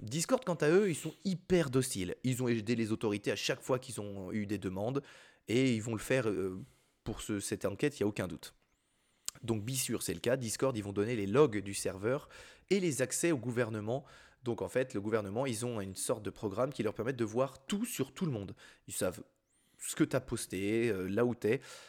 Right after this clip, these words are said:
Et ça va faire en sorte que l'enquête va aller très, très vite à partir de maintenant.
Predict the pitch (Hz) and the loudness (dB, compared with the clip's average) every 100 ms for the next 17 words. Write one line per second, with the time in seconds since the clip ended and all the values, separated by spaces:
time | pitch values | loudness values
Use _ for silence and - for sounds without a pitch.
0 | - _ - 117 156 160 - - 104 92 | -20 _ -2 4 4 2 -2 0 2 2
1 | 95 95 117 127 151 135 107 - 139 104 | 0 0 0 0 0 0 -2 -4 -2 -4
2 | 98 156 - 101 107 131 - - - 120 | -2 -4 -2 -2 -2 -4 -2 -2 0 -2
3 | 127 104 101 - 117 101 95 - | 0 -2 -2 -2 -2 -2 -6 -10